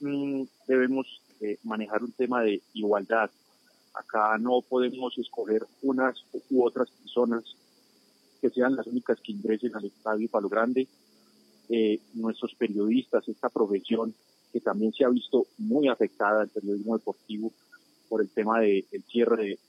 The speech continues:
los escenarios deportivos, cierres de estadios. Eh, lo que pretendemos es que tengan ese espacio, eh, un aforo permitido también para ellos y buscar la mejor forma articulada entre secretarías,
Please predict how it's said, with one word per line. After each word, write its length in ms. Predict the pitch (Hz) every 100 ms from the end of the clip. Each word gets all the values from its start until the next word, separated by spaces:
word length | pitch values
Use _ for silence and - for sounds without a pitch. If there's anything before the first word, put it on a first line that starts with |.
| _
los 160 | 107 104
escenarios 420 | 101 101 101 113
deportivos, 600 | 107 - 98 - 120 110 -
cierres 300 | 110 113 107
de 80 |
estadios. 560 | 98 - 113 113 113 - _ _ _ _ _ -
Eh, 320 | 107 95 95
lo 120 | 120 117
que 140 | 120
pretendemos 580 | - - 104 104 110 113
es 100 | -
que 80 | 123
tengan 400 | - 135 117 110
ese 140 | 110
espacio, 520 | 104 - 110 - 110 107 _ _ _ _ _ 104
eh, 340 | 101 95 95 -
un 140 | 117
aforo 340 | 117 - 123 120
permitido 560 | 110 104 104 107 110
también 320 | - 104 101
para 240 | - 117 101
ellos 400 | 117 123 131 - _ _ -
y 40 |
buscar 320 | 139 127 143
la 120 | 139 160
mejor 320 | 127 123 117
forma 420 | - 160 131 131 _ _ _ _
articulada 800 | 110 107 117 - 113 110 117 123
entre 560 | 123 - 110 101 98 95 _ _ _ _ -
secretarías, 840 | 117 - 110 107 107 131 131 123